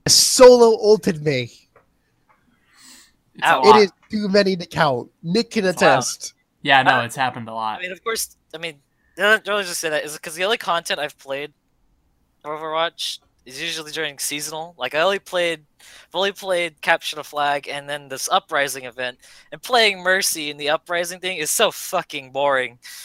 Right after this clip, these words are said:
Speaker 3: All right? Oh, look, they need to be healed. Heal 'em. Oh, they're done healing. All right,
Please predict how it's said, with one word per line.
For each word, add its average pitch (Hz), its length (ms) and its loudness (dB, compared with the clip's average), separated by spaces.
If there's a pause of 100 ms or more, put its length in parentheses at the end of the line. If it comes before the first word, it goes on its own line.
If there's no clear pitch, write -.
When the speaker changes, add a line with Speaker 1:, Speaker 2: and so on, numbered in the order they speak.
(340)
Speaker 3:
All 135 80 -6
right? 214 340 4 (340)
Oh, 170 120 -2
look, 208 260 0
they 165 100 -8
need 165 180 -10
to 175 60 -10
be 170 160 -8
healed. 185 400 -4
Heal 175 320 -4
'em. 127 160 -12
Oh, 165 180 -2 (100)
they're 143 120 -6
done 165 220 -4
healing. 190 420 -4
All 160 140 0
right, 180 280 0